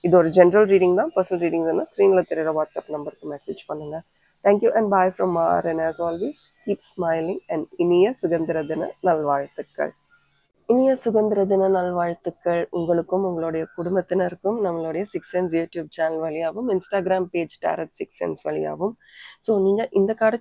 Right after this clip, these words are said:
choose பண்ணியிருந்தீங்க. எந்த விஷயத்துல இருந்து உங்களுக்கு விடுதலை தேவை?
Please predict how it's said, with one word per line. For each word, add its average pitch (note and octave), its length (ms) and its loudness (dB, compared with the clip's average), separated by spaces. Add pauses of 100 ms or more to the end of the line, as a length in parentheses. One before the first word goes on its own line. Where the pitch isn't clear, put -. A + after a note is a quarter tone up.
choose F#3+ 260 -8
பண்ணியிருந்தீங்க. E3 440 -6 (540)
எந்த D#4 560 4
விஷயத்துல G3 600 2
இருந்து E3+ 420 -2 (380)
உங்களுக்கு F3 440 -2
விடுதலை E3 420 -4
தேவை? - 240 -12